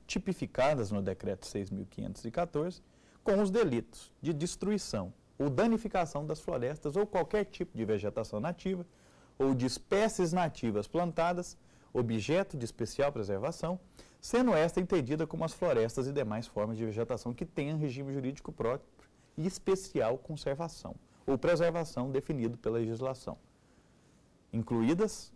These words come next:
as áreas de preservação permanente e reserva legal. Passa a ser, além de ilícito penal, infração administrativa,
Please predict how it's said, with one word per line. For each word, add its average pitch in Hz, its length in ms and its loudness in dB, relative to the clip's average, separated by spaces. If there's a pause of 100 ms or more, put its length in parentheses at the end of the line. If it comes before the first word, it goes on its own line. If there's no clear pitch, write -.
(160)
as 101 180 -4
áreas 185 220 6
de 180 80 -4
preservação 160 520 -2
permanente 151 640 -6
e - 80 -8
reserva 113 420 -2
legal. - 360 -6 (420)
Passa 123 380 0
a 170 60 -4
ser, 104 340 -8 (380)
além 117 320 2
de 175 120 -2
ilícito 107 520 -4
penal, 160 400 -4 (240)
infração 160 560 -2
administrativa, 170 840 -4